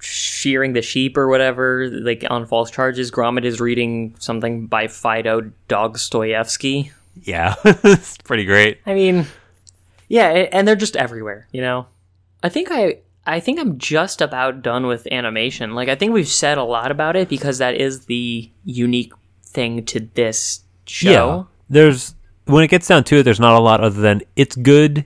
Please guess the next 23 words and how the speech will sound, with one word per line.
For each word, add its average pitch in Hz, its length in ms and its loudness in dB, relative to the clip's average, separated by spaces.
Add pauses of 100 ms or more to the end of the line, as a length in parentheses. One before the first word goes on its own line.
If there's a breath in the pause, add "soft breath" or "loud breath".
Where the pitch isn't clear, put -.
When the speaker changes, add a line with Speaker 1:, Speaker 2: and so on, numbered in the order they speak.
(160)
Speaker 2:
and 113 160 6
it's 110 140 2
consistent, 123 640 -4
and 113 120 4
there's 107 140 2
so 120 160 2
much 117 200 2
in 113 140 0
there 120 180 6
that 107 140 4
I'm 101 120 4
still 104 320 2
noticing 98 500 4
new 117 120 2
things. 123 460 0 (600 loud breath)
Speaker 1:
Well, - 220 -4
the 190 200 0
thing 254 160 0
is, 208 140 0
it's 160 180 -2
just 156 220 -4
very 151 220 -2
unique, 139 680 -4